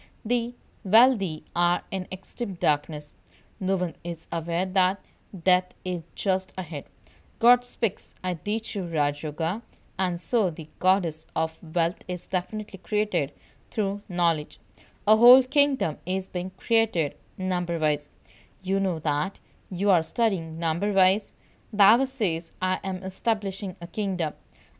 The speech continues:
I inspired the destruction of the innumerable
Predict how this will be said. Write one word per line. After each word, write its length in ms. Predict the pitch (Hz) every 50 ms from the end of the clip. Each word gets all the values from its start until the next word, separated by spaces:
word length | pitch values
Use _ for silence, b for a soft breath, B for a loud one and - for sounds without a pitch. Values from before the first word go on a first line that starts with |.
| b
I 160 | - 180 180 - - 196 202
inspired 420 | 208 - - - 226 202 185 -
the 140 | - 160 - - 175
destruction 560 | 165 - - - 220 - - - 214 175 - -
of 260 | - 180 185 175 - - 175
the 80 | 165 160 160 - _ _ _ _ _ -
innumerable 640 | 214 220 220 214 214 208 208 202 190 208 208 202